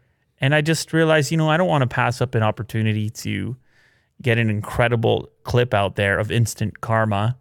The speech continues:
which is exactly what this is. So what we have is somebody who is trying to blow up a car with gasoline. This has got very intense, very fast. You've probably, many of you, I'm sure, have seen this clip. In fact, I should tell you,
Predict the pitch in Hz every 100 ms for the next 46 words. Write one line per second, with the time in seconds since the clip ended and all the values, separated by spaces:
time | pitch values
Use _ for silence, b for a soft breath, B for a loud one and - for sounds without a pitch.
0 | _ - 113 117 110 104 117 120 123 117
1 | 110 - 107 117 110 101 - 110 123 147
2 | 127 139 135 120 - 135 151 147 127 120
3 | 117 117 113 110 - 135 143 117 110 107
4 | 123 120 120 104 - 98 92 58 - _
5 | _ _ _ - 135 127 117 120 123 110
6 | 101 98 127 175 123 101 113 113 95 -
7 | 117 104 - - 127 - 104 98 82 -
8 | B B B 151 131 - 180 233 202 170
9 | 139 135 175 226 151 156 139 127 147 143
10 | 131 - 127 131 117 - 117 135 B B
11 | B B 147 135 - 196 135 123 - 147
12 | 190 - - 190 185 120 123